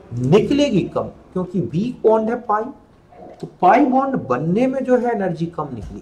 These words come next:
इसीलिए जो उत्पाद बनेगा वो reactant के respect में ज्यादा एनर्जी वाला होगा। और इसीलिए reaction कैसी है बच्चों? ये endothermic। क्या है ये? endothermic। इस तरह से।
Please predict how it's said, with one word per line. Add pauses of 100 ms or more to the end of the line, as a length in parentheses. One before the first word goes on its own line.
इसीलिए
जो
उत्पाद
बनेगा (460)
वो
reactant
के
respect
में
ज्यादा
एनर्जी
वाला
होगा।
और
इसीलिए
reaction
कैसी
है
बच्चों?
ये (680)
endothermic। (140)
क्या
है
ये? (840)
endothermic। (1000)
इस
तरह
से।